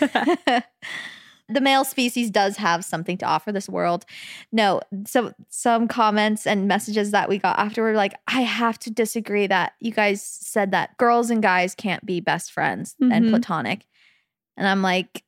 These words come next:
Speaker 1: "You probably have a guy friend that's your best friend. And
Speaker 2: And
Speaker 1: guess
Speaker 2: he,
Speaker 1: what?
Speaker 2: and he probably likes
Speaker 1: He
Speaker 2: you.
Speaker 1: has a crush on you, bitch." <laughs>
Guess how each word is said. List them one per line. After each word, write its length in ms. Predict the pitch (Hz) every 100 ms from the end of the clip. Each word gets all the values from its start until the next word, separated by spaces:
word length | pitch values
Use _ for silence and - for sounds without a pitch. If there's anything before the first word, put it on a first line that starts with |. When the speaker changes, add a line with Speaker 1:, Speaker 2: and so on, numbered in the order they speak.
| _ _ _ _ -
Speaker 1:
"You 140 | 196
probably 220 | 202 214 202
have 100 | 185
a 60 |
guy 320 | 165 175 175
friend 280 | 196 233 226
that's 160 | 214 202
your 80 | 190
best 220 | 185 -
friend. 380 | 175 170 196 214 _ _
And 100 | 185
Speaker 2:
And 60 | 233
Speaker 1:
guess 20 | 254
Speaker 2:
he, 80 |
Speaker 1:
what? 180 | 240 147
Speaker 2:
and 140 | 226 240
he 80 |
probably 240 | 220 190 185
likes 220 | 175 -
Speaker 1:
He 80 | 247
Speaker 2:
you. 60 | 233
Speaker 1:
has 120 | 180
a 40 |
crush 240 | 190 - 135
on 140 | 85
you, 100 | 156
bitch." 460 | 156 160 - - - 370
<laughs> 540 | - 440 440 -